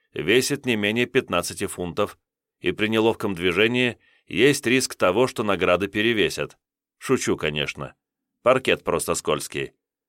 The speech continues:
Это покойная матушка, дай ей Бог на том свете сковородку погорячее,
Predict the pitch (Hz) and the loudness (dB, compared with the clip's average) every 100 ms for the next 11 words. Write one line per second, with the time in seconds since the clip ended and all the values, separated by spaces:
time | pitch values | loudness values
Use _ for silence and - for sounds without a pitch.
0 | _ - 85 - 101 110 107 104 107 117 | _ -4 -2 0 0 4 4 6 2 2
1 | 92 92 - 76 - _ - 87 95 95 | 0 -2 -4 -4 -4 _ -4 2 4 4
2 | 92 98 92 95 87 92 92 98 92 87 | 2 2 0 -2 -4 -4 0 0 0 -4
3 | 95 92 95 82 - 85 82 82 - 113 | 0 2 2 0 -6 -4 -2 -2 0 2
4 | 113 101 | 2 0